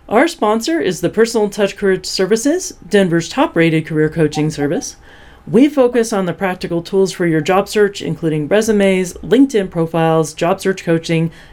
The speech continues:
and ongoing classes. Check out our ridiculously long website, personal touch career services dot com. Once again, that's personal touch career services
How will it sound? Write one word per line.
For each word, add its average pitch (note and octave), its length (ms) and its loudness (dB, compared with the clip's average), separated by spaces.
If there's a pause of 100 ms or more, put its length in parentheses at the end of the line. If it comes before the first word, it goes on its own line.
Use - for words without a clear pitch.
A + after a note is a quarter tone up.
and G#3+ 300 4
ongoing F3+ 500 -2
classes. - 680 -8 (440)
Check B3 280 2
out A#3 260 4
our G3+ 220 2
ridiculously F3 1120 -2
long D3+ 340 -4
website, F3+ 600 0 (480)
personal A#3+ 640 2 (120)
touch G3 420 -2 (100)
career F#3+ 520 2
services F3 800 0
dot E3 440 -2
com. F3 600 2 (360)
Once G3+ 280 0
again, B3 400 2
that's D#3+ 260 0
personal A3+ 600 0
touch - 460 -2
career F#3 420 2
services F3 800 0